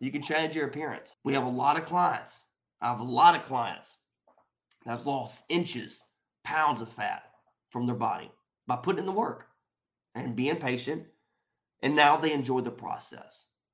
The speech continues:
And I love it whenever I get clients that have still, you know, been, been kinda sticking around, still exercising. Those are the cli-, I love clients like that. You know, they may have gained a few extra pounds, you know, but that's okay.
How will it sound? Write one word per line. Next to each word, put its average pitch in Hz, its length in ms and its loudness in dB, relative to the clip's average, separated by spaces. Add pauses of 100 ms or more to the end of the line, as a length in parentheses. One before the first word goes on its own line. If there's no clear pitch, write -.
(160)
And 127 100 -2
I 120 60 2
love 123 400 2
it - 240 -4 (240)
whenever 123 260 -4
I 123 60 -4
get 165 200 0
clients 147 640 0 (320)
that 120 300 -4
have 113 320 -6 (240)
still, 156 480 0
you 147 100 0
know, 127 120 0
been, 123 360 0
been 127 200 -2
kinda 135 200 -2
sticking 160 320 -6
around, 147 400 2
still 147 360 -2
exercising. 135 720 2 (240)
Those 165 280 4
are 160 40 -4
the 127 120 -4
cli-, 143 180 0
I 123 200 2
love 127 420 0
clients 113 320 -2
like 101 220 -8
that. 98 320 -6 (340)
You 143 80 4
know, 139 100 6
they 151 120 4
may 190 140 2
have 135 140 0
gained 139 240 0
a 170 60 -2
few 170 200 2
extra 165 240 -2
pounds, 165 520 0 (120)
you 151 140 -2
know, 156 200 0
but 127 140 -6
that's 139 200 2
okay. 139 580 -2